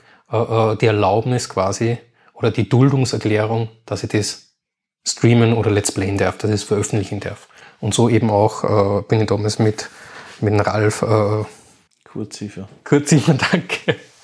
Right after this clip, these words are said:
Speaker 1: In Kontakt getreten und gesagt, „Ma, voll cool, ja, nimm meine Soundtracks.“ Dann hab ich's hochgeladen, dann hab ich natürlich gleich mal Urheberrechtsverletzung gehabt, weil der Ralf, äh,
Speaker 2: Kurziefer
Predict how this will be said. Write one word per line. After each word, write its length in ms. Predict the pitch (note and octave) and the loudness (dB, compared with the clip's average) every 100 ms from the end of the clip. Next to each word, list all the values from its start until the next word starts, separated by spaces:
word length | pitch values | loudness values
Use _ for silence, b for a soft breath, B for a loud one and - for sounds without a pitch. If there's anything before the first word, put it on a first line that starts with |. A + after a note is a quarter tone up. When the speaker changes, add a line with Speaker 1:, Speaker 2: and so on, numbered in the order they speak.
| B B B B B | B B B B B
Speaker 1:
In 100 | D3+ | 0
Kontakt 340 | E3 D#3 C3+ - | 0 2 0 0
getreten 380 | C3 C#3 C3+ C#3 | -2 0 -2 -4
und 80 | |
gesagt, 260 | C3+ C#3+ - | -4 -6 -6
„Ma, 180 | C3 D#3 | -6 -4
voll 160 | D3+ D3 - | -2 -4 -2
cool, 260 | E3 F3+ | -2 0
ja, 260 | C3 C#3 D#3+ D3+ | 0 -2 -2 -4
nimm 340 | B2+ C#3+ E3+ | 0 0 0
meine 180 | A#2+ A2+ | -2 -4
Soundtracks.“ 760 | G2+ G2+ - - - - - _ _ _ _ _ _ | -4 -8 -12 -20 -20 -18 -20 _ _ _ _ _ _
Dann 100 | A2+ | -2
hab 80 | A#2 | 0
ich's 100 | A#2+ | 2
hochgeladen, 560 | B2+ E3+ - A2 B2+ C#3 | 2 2 0 0 2 2
dann 100 | A#2+ | 0
hab 100 | A#2+ | 2
ich 80 | B2+ | 0
natürlich 320 | B2 B2+ - | 0 -2 0
gleich 160 | A#2 | 0
mal 140 | A#2 C3 | 0 2
Urheberrechtsverletzung 1080 | C3+ D3 B2 A#2 - - - B2+ A2+ - B2+ | 2 2 2 0 -2 -12 -4 0 2 0 0
gehabt, 180 | D3 B B B | -2 B B B
weil 180 | A#2+ - B - | -4 -4 B -6
der 140 | G2+ | 2
Ralf, 400 | G#2+ A2+ D3 - _ _ - | 2 2 0 -6 _ _ -10
äh, 260 | A2 G#2+ A#2 - _ _ _ _ _ _ _ _ _ | -8 -8 -10 -16 _ _ _ _ _ _ _ _ _
Speaker 2:
Kurziefer 760 | - G#2+ G#2+ - C3 C3 C#3+ | -12 -12 -10 -6 -4 -2 -2